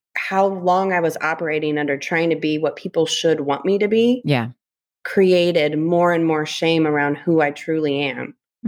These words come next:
Speaker 1: And it,
Speaker 2: Mm.
Speaker 1: it, it just rooted in a story that if anybody actually sees you for who you are, they're gone.
Speaker 2: Yeah.
Speaker 1: So keep creating the should.
Speaker 2: Yeah.
Speaker 1: Keep building the should.
Speaker 2: Yeah.
Speaker 1: And I got so lost.
Speaker 2: Yeah. So,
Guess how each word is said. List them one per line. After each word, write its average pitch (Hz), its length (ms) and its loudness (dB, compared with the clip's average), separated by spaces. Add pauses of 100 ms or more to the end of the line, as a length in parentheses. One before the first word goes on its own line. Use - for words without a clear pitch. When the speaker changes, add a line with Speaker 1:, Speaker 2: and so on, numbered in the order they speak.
(240)
Speaker 1:
And 143 140 6
it, 135 140 2
Speaker 2:
Mm. 185 260 -2
Speaker 1:
it, 165 180 0
it 180 240 2
just 190 220 -4
rooted 233 440 4
in 185 260 -2
a 175 100 0
story 180 640 0
that 147 400 0 (600)
if 185 180 2
anybody 196 360 2
actually 160 380 -4
sees 156 300 -6
you 143 120 -4
for 147 180 -4
who 156 160 -4
you 139 240 -2
are, 143 400 0 (260)
they're 156 180 0
gone. 120 360 -8 (200)
Speaker 2:
Yeah. - 200 -8
Speaker 1:
So 160 200 0
keep 208 340 -8
creating 175 460 4
the 160 80 0
should. 120 400 -2 (180)
Speaker 2:
Yeah. 135 200 0
Speaker 1:
Keep 120 200 4
building 175 360 2
the 165 100 -2
should. - 420 -8 (100)
Speaker 2:
Yeah. - 220 -8 (840)
Speaker 1:
And 170 140 0
I 170 60 0
got 185 180 -2
so 214 120 -4
lost. 180 580 -6 (220)
Speaker 2:
Yeah. 110 460 -6 (600)
So, 190 680 2